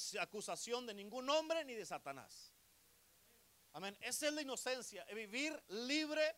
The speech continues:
de cualquier acusación, sea de cualquier hombre o de Satanás. Amén. Y tú,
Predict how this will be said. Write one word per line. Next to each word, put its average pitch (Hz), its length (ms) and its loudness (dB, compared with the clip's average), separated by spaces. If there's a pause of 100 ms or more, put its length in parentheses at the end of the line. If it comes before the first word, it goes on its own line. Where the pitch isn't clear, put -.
(160)
de 233 200 4
cualquier 226 440 0
acusación, 220 680 -2
sea 226 200 2
de 220 160 0
cualquier 185 380 -2
hombre 262 460 4 (240)
o 247 300 6
de 196 100 0
Satanás. 202 680 -2 (400)
Amén. 214 320 4 (140)
Y 202 120 0
tú, 277 280 0